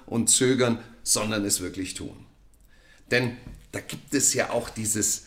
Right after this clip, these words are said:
Ja-Aber-Syndrom, auch sehr gefährlich. "Ja,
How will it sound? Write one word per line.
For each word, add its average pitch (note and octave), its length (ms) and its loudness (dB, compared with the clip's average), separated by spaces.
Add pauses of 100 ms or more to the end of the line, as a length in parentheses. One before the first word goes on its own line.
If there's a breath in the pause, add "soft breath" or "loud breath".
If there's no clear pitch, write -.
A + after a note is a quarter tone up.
(140)
Ja-Aber-Syndrom, G2+ 1400 -4 (380)
auch C#3+ 300 -2
sehr G#2 520 2
gefährlich. E2+ 640 -6 (420 loud breath)
"Ja, C#3+ 380 4